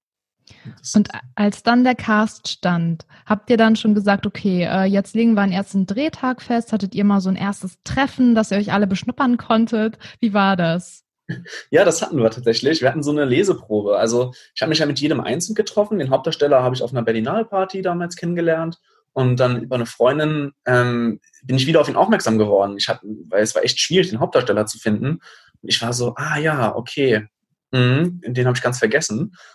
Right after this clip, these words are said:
Speaker 1: Und, ähm, hab ich mich mit ihm getroffen, bin das Drehbuch durchgegangen von der ersten Folge. Dann halt mit den beiden Hauptdarstellerinnen auch jeweils immer die erste Folge durchgegangen.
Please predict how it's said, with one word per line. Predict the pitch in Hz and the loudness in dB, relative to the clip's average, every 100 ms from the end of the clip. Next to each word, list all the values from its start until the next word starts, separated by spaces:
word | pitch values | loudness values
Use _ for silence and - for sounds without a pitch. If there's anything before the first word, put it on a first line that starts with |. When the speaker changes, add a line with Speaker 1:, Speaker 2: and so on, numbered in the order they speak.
| _ - | _ 0
Speaker 1:
Und, | 117 113 113 - | 2 2 0 0
ähm, | 110 107 107 107 107 101 - | 2 2 2 0 -2 -6 -4
hab | 113 | -4
ich | 127 | -2
mich | 117 | -4
mit | 120 | -2
ihm | 185 | 0
getroffen, | 185 - 160 160 160 156 | 0 2 2 2 -4 -2
bin | 143 | 0
das | 135 - | 0 -2
Drehbuch | 139 139 - | -4 -6 -6
durchgegangen | 135 135 123 127 123 | -6 -6 -4 -4 -4
von | 123 | 0
der | 120 | 0
ersten | 113 123 - 120 | 0 -4 -6 -2
Folge. | 117 113 113 110 123 _ _ _ - | 2 4 2 0 -6 _ _ _ -2
Dann | 113 107 107 107 | 0 2 0 0
halt | 110 107 - | -2 -2 -2
mit | 113 110 | -4 -2
den | 107 | 2
beiden | 101 117 | 2 2
Hauptdarstellerinnen | 175 160 135 120 107 | -2 -2 -2 -4 0
auch | - 214 | 0 2
jeweils | 185 175 170 165 | 0 2 0 -2
immer | 151 147 139 | -4 -4 -4
die | 127 | -4
erste | 104 117 113 | -4 -6 -4
Folge | 139 160 | -2 -2
durchgegangen. | 147 143 143 131 127 131 | -4 -6 -4 -2 -2 -4